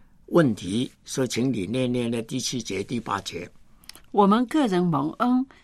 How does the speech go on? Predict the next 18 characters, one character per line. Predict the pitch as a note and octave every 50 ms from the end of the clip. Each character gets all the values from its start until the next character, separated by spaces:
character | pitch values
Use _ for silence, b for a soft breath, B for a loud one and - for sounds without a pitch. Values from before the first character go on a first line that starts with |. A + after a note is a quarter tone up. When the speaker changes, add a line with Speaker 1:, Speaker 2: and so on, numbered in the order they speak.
| b b -
Speaker 2:
都 | - B3+ C4+ B3+
是 | - - G#3+ F#3 E3 D#3
照 | - - - C4 A#3 G3+ F3+ D#3+ D#3+
基 | D#3+ - - - C#4+ C#4+
督 | C4+ - C#4+ C#4+ C#4+
所 | C#4 - - G3 D#3+ C#3 C3+ D3 D3+
赐 | - B3+ D4 D4+ B3 F#3+ -
给 | - D3+ D3 D#3
个 | - - C#4+ C4
人 | A3 D#3 C#3+ C3+
的 | C3+ D3 - -
恩 | - A#3+ A#3 A#3 A#3 A3+
赐， | - - - - A3 E3+ - B B B B B B B
所 | B - - G3 G#3
以 | G#3+ F#3 E3 D#3+
经 | D#3+ - - A3 A3 A3
上 | G#3+ - G#3 F3 D#3+
说， | E3 - - G#3+ G3 G3 G3+